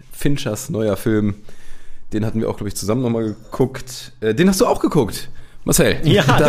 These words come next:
Speaker 2: ist der
Speaker 1: dann,
Speaker 2: Tobi schon richtig
Speaker 1: Entschuldigung.
Speaker 2: überrascht.
Speaker 1: Das, dann,
Speaker 2: <laughs> Marcel, guck mal.
Speaker 1: dann, äh, starte du doch gerne mal.
Speaker 2: Ja, den hab ich auch geguckt, weil das Schöne ist ja, den gibt's ja einfach auf Netflix.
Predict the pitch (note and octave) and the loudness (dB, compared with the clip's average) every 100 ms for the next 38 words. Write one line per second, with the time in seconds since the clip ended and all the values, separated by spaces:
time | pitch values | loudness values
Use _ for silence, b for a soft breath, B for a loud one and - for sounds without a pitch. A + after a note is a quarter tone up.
0 | D3+ C3 C#3 B2+ - D3+ F3+ - C#3+ F#3+ | 4 4 4 4 4 2 4 4 4 4
1 | D#3 B2 A2 - - E4 - F#4 B3+ G4+ | 4 2 2 0 0 0 2 2 4 4
2 | D4+ - - - B2+ C3 - E3 - B3 | 2 0 -4 2 2 2 0 0 0 2
3 | B3+ F#3+ A#3+ - B2+ D3 D3+ C#3+ - B2 | 2 0 -2 0 2 2 4 4 2 2
4 | B2 G#2 F2+ F2+ F#2 F2+ F2 - - - | 2 2 2 0 0 -2 -6 -16 -20 -20
5 | - _ _ - D3 F3+ F#3 G3+ A3 G#3 | -20 _ _ 0 2 4 4 4 4 2
6 | F#3 E3 G3 F#3+ - G3 F#3+ - D#3 D#3 | 2 4 6 4 4 2 2 0 0 0
7 | F#3 E3 C#3+ D3 B2+ D3+ - F#2+ - | 0 0 2 2 2 0 -2 -6 -8